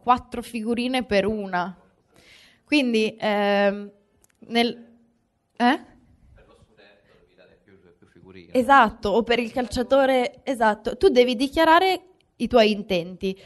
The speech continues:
Speaker 1: Dici: "A me manca questo calciatore, non riesco a trovarlo, lo sto cercando da sei mesi. Sai che c'è? Preferisco darti questi quattro, che ho visto girare nei miei pacchetti un po' di volte, pur di avere questo. Ti va bene? Non ti va bene? Sì, no".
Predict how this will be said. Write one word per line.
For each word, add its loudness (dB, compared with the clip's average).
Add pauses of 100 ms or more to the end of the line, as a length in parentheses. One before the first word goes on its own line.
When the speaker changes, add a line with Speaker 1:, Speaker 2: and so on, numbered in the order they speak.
(140)
Speaker 1:
Dici: -4
"A 0
me 2
manca 2
questo -2
calciatore, -2
non -6
riesco -2
a -2
trovarlo, 4
lo -4
sto -14
cercando -4
da -2
sei -6
mesi. -12
Sai 0
che -6
c'è? -6 (320)
Preferisco -2
darti 0
questi -4
quattro, -2
che -12
ho -4
visto -6
girare 0
nei -6
miei -4
pacchetti -8
un -10
po' -2
di -4
volte, 2 (260)
pur -8
di -2
avere 0
questo. -10 (920)
Ti -2
va -2
bene? 2
Non -6
ti -12
va -4
bene? 0
Sì, -12
no". -10